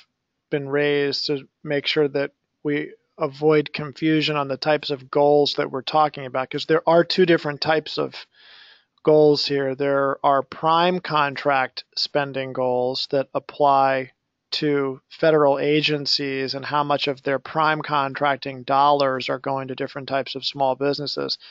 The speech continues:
And then separately, we have subcontracting spending goals. So how much of the dollars that flow down to the subcontract level are going to small businesses. So it could be the case that an agency has done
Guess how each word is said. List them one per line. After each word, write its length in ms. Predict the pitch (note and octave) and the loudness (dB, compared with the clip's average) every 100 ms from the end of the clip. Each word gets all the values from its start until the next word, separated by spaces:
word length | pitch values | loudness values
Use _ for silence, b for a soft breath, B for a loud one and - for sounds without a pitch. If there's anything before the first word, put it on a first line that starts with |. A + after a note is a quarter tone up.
| B B B B _ | B B B B _
And 140 | D#3 | 0
then 140 | D3+ C#3+ | 0 0
separately, 520 | - F3 F3 E3 D#3 | 2 2 4 2 2
we 140 | C#3+ | 0
have 220 | C#3 C#3 B2 | -2 -2 -2
subcontracting 1300 | - F#3+ G3+ - C#3+ C3 B2+ - C#3 B2 - C3 B2 | 0 0 0 -2 -6 -6 -6 -2 -2 -2 -10 -12 -14
spending 460 | - C3+ B2+ B2 | -8 -8 -8 -14
goals. 320 | A#2+ B2+ B2+ C3+ | -8 -8 -8 -8
So 200 | D3+ C3+ | -6 -4
how 200 | D3+ D#3 | 0 0
much 280 | D#3 C#3+ | 0 0
of 140 | D3+ C#3 _ | 0 -2 _
the 160 | - C#3 C3 | -4 -4 _
dollars 520 | D3+ C#3+ D3+ D3 C3+ | 2 4 4 2 0
that 160 | D3 - | -6 -6
flow 360 | - D3+ C#3+ | -2 2 4
down 360 | C#3+ C#3+ C#3 C3+ | 2 -2 -2 -6
to 140 | C#3+ | -8
the 100 | C3+ | -6
subcontract 880 | B2+ - F#3+ F#3 D3 B2+ - C3+ - | -2 2 2 2 -4 -4 -4 -4 -4
level 400 | C#3 C3 B2+ B2+ | -4 -4 -4 -8
are 160 | - B2+ | -4 -6
going 360 | B2+ C3 B2+ B2+ | -4 -4 -6 -10
to 100 | B2+ | -8
small 320 | - C#3 B2+ | -6 -6 -6
businesses. 580 | C3+ C3 C3+ - - - B B B B B | -6 -10 -10 -12 -8 -10 B B B B B
So 340 | - E3+ D#3+ - | 2 6 6 2
it 160 | E3 - | -6 2
could 220 | G3+ G3 | 2 6
be 120 | G3 | 6
the 140 | D#3+ | 4
case 400 | D3+ F#3 F#3+ E3 D3 | 0 4 6 4 2
that 140 | D#3+ | 4
an 160 | D3+ D3+ | 4 2
agency 1000 | D#3 E3+ F3 D#3+ D#3 - D3+ C#3+ C#3+ C3+ | 0 2 2 -2 -6 -4 -4 -4 -6 -2
has 260 | D3 C#3 | -2 -4
done 640 | - D#3 D3+ D3 D3 C#3+ | -2 0 0 -2 -6 -16